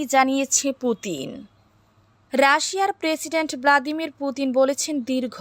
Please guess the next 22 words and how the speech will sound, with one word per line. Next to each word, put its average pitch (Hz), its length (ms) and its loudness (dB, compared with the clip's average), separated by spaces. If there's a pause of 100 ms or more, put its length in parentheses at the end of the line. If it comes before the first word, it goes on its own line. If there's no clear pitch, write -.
(200)
সাড়ে 269 400 2
তিন 294 260 -4
বছরের 254 540 -2
বেশি 220 340 -2
সময় 262 400 -4
ধরে 226 280 -4
চলা 196 400 0
ইউক্রেন 190 460 -4 (260)
যুদ্ধ 277 380 0 (160)
বন্ধে 240 400 -2
দেশটির 202 500 -4 (180)
প্রেসিডেন্ট 311 600 0
ভলোদিমির 254 640 2 (260)
জেলেনস্কির 320 760 0
সঙ্গে 311 280 0
বৈঠকে 262 500 2
বসার 247 460 0
সম্ভাবনা 240 520 -2
তিনি 190 320 -6
কখনোই 240 480 -4
বাতিল 208 320 -4
করেনি। 185 440 -4